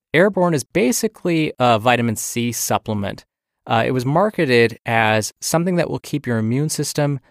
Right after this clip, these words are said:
very, very healthy and help protect you from the common cold or the flu that goes around all the time.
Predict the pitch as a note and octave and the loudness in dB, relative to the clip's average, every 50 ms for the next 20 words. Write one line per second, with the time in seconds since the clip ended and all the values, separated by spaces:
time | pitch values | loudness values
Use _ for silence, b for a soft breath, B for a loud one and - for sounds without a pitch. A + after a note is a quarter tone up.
0 | _ _ - G#2 A#2+ B2 C3 C3 A2+ A#2 G#2+ G#2+ G#2+ - - E3+ F#3 F#3 - - | _ _ -6 0 2 2 4 4 4 2 2 0 0 0 0 2 2 2 0 -2
1 | F3 E3+ D#3+ D#3 - - G#2+ - C3+ - - - B2 - - B2+ - - - A#2 | -2 -2 -2 -4 -4 -6 -4 -4 -4 -4 -4 -6 -6 -2 -2 -2 -2 -2 -4 -6
2 | A2+ - - A2+ A2+ A2+ A2 A2 G#2+ G#2+ - - - G#2+ G#2+ G#2 G#2+ A2+ A2 - | -6 -4 -2 0 0 2 2 2 0 -2 -4 -2 0 0 0 0 0 -2 -2 0
3 | - E3+ E3+ E3 D#3+ D#3 D3+ C#3+ B2+ A2+ A2 G#2+ - - - B2+ B2 A#2+ A2+ G#2+ | 4 4 6 6 6 4 2 2 0 -2 -2 -4 -6 -4 -2 0 0 2 2 0
4 | - - A2+ A2 G#2+ G#2 G#2+ G#2+ G#2 G2+ G2+ G2 G2+ G2+ G2 - A2+ - - F#3+ | 0 0 0 0 0 0 0 -2 0 0 0 -2 -2 -4 -4 -4 -4 -2 0 0
5 | D#3+ - | 0 0